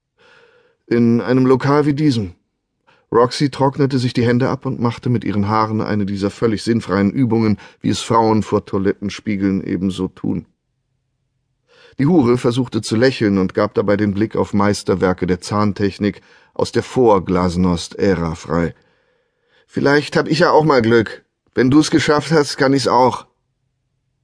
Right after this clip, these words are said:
"Klar", meinte Roxy und dachte,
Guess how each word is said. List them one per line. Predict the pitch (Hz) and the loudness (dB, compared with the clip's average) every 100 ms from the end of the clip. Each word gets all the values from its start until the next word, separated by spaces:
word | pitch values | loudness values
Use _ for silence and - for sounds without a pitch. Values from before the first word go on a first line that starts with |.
| _ | _
"Klar", | - 98 95 92 92 - _ _ | -4 0 2 0 -2 -8 _ _
meinte | - 78 87 | -6 -4 -2
Roxy | 85 90 - 98 87 - _ _ _ _ | 0 0 -2 -4 -6 -8 _ _ _ _
und | 123 113 | -4 0
dachte, | 123 - 123 117 | 0 0 -2 -2